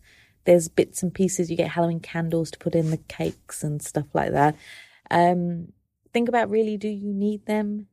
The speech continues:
Do you have to buy all of that? Could you just buy store-bought cake and use that instead of getting all the bits and pieces that you use once a year, especially if you're not really a baker or a cook in that way? You know, it, it, it takes up a lot of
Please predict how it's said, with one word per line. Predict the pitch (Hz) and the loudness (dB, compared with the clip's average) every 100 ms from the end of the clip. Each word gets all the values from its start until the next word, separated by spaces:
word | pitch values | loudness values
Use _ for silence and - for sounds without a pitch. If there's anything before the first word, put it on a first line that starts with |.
| _ | _
Do | 202 | -2
you | 196 | 0
have | 196 196 | -2 -4
to | |
buy | 196 190 | -4 -2
all | 190 | 0
of | 185 | 0
that? | 185 180 - _ | 0 -2 -4 _
Could | 226 202 | -4 -2
you | 208 | -2
just | 196 - | -2 -4
buy | 170 | -8
store-bought | 170 - 196 185 180 - | -4 2 2 2 -2 0
cake | 165 170 - - _ - - _ - | 2 2 0 -10 _ -20 -20 _ -4
and | 160 170 | -2 0
use | 170 160 | 0 2
that | 151 151 156 - | 2 2 0 -8
instead | - 156 170 | -8 -6 -6
of | 160 | -2
getting | - 151 | -2 0
all | 170 | 0
the | 165 160 156 156 - _ _ _ _ _ _ | 2 0 0 -2 -6 _ _ _ _ _ _
bits | 160 - - | 2 2 -2
and | 156 | -4
pieces | 165 151 - 160 147 - | -2 -4 -2 0 0 0
that | 160 | -2
you | 139 165 | 0 -2
use | 151 156 147 | -2 -2 -2
once | 151 151 - | -4 -6 -6
a | 156 | -4
year, | 151 147 143 143 - _ _ _ _ | 0 0 0 -4 -10 _ _ _ _
especially | - 220 220 | 0 2 4
if | |
you're | 196 | 2
not | 185 | 2
really | 175 170 | 0 0
a | 156 | 2
baker | 147 143 - 127 123 _ _ _ _ | 2 0 -4 -8 -8 _ _ _ _
or | - 151 147 143 | 4 6 6 4
a | 143 143 139 _ _ _ _ _ _ _ _ | 2 0 -6 _ _ _ _ _ _ _ _
cook | - 170 - 143 | 2 2 2 -2
in | |
that | 135 - | -2 -4
way? | - 147 | -6 -4
You | 156 | -2
know, | 156 143 151 | -2 -2 -2
it, | 147 - | -4 0
it, | 156 156 - | 0 0 0
it | 151 151 | -2 0
takes | 160 - | -4 -4
up | - | -2
a | |
lot | 151 156 | 0 2
of | 151 147 | 0 -4